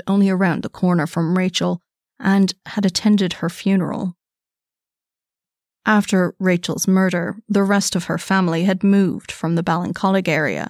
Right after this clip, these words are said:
There were too many memories of Rachel in the house, and there was no way they could live so close to the place that her killer had lived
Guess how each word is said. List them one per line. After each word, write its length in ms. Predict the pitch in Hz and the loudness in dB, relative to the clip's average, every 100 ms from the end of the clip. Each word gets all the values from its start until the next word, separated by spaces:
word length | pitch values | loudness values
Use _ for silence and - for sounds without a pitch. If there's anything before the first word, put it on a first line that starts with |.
| _ _ _ _ | _ _ _ _
There 460 | 196 202 196 185 180 190 | 0 2 2 0 -4 -4
were 200 | 185 180 | -2 -2
too 280 | - 208 | 0 2
many 260 | 196 190 175 | 4 2 0
memories 560 | 185 196 190 175 175 190 | 2 2 2 -2 -4 -4
of 140 | 185 | 0
Rachel 380 | 202 202 180 175 | 0 0 -4 -4
in 100 | 190 | -6
the 60 | 175 | -2
house, 400 | 196 196 - - _ _ - | 0 0 -2 -12 _ _ 0
and 100 | 214 | 2
there 80 | 208 | 2
was 220 | 196 190 | 2 4
no 180 | 202 220 | 4 4
way 320 | 208 196 170 | 2 2 0
they 140 | 180 | -4
could 180 | 175 175 | -6 -4
live 260 | 185 190 170 | -4 -6 -6
so 300 | - 208 208 | -2 -2 -2
close 380 | - 185 180 | -2 -4 -4
to 80 | - | -8
the 100 | 180 | -10
place 320 | - 185 185 | -10 -10 -8
that 140 | - - | -8 -8
her 140 | - | -8
killer 320 | - 185 - | -8 -6 -6
had 160 | 170 - | -6 -6
lived 260 | 196 185 | -6 -8